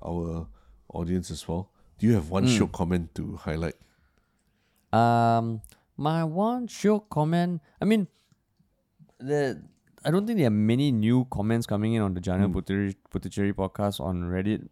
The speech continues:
Speaker 2: um, but I, I thought it was nice to hear that many people feel w-,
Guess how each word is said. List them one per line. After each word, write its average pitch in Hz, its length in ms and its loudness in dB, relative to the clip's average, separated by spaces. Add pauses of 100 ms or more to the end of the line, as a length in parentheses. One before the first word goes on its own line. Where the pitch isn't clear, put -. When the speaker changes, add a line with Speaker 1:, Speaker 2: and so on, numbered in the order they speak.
Speaker 2:
um, 95 360 0
but 107 260 0 (760)
I, 120 420 4
I 98 60 0
thought 180 160 0
it 160 60 4
was 117 180 4
nice 123 280 2
to 101 120 -4
hear 120 280 2
that 98 180 2
many 104 200 0
people 110 320 -4
feel 110 420 -2
w-, 82 360 -4